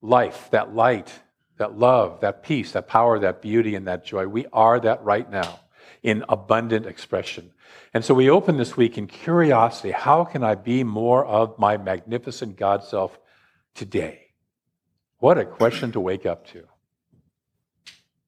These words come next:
And so I know that each of us takes this week to expand, a little or a lot, our choice, to allow that infinite presence to flow through us, to bless us in every single way,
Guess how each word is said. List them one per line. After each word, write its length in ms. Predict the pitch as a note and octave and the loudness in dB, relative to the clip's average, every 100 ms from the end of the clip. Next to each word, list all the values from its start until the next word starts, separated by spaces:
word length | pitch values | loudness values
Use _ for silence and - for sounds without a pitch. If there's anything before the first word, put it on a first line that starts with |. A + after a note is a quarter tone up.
| _ _ _ _ _ _ _ _ _ _ _ _ _ _ _ _ | _ _ _ _ _ _ _ _ _ _ _ _ _ _ _ _
And 80 | A#2 | -6
so 120 | - | -2
I 80 | A#2 | 0
know 200 | B2 D3+ | 4 4
that 120 | C#3+ | 4
each 240 | B2 C3 - | 2 -2 -2
of 100 | G#2+ | -2
us 400 | F2 - - - _ _ | -2 -6 -20 -20 _ _
takes 280 | C3 B2+ - | -2 -2 -4
this 220 | A#2 - | -6 -2
week 240 | A2 G#2 | -4 -4
to 100 | - | -6
expand, 760 | F#2+ - - - B2+ B2+ F#2 D#2+ _ _ _ _ _ _ _ _ _ _ | -8 -8 -8 -2 0 0 -2 -6 _ _ _ _ _ _ _ _ _ _
a 40 | G2+ | -4
little 380 | G#2 C3+ C#3+ C3+ | 2 2 2 2
or 160 | A#2+ | 2
a 80 | A#2+ | 2
lot, 420 | G#2 F2 D#2 _ _ _ _ _ _ _ _ _ _ _ | 0 -2 -4 _ _ _ _ _ _ _ _ _ _ _
our 160 | - G#2+ | -4 -4
choice, 560 | - G2+ D#2+ - - _ _ _ _ _ _ _ _ _ _ _ - _ _ _ | -4 -10 -12 -16 -20 _ _ _ _ _ _ _ _ _ _ _ -20 _ _ _
to 180 | _ A2+ | _ 2
allow 340 | G#2+ A#2 C3 C#3 | 4 6 6 4
that 220 | B2+ A2+ | 2 0
infinite 320 | A#2+ A#2+ A2+ | -6 -6 -6
presence 360 | - G2+ G2+ F#2 | -2 -4 -4 -12
to 100 | - | -16
flow 300 | - G#2 G2+ | -8 -4 -4
through 260 | - F2+ | -4 -12
us, 140 | F2 - | -12 -12
to 100 | F#2 | -14
bless 380 | F2 G2 G2 - | 0 0 0 -6
us 180 | F2 | -12
in 120 | G2 - | -14 -4
every 280 | A2 A2 A2 | -2 -2 -4
single 360 | - G2 F#2+ | -8 -14 -14
way, 320 | F2+ F#2 F#2+ | -8 -8 -8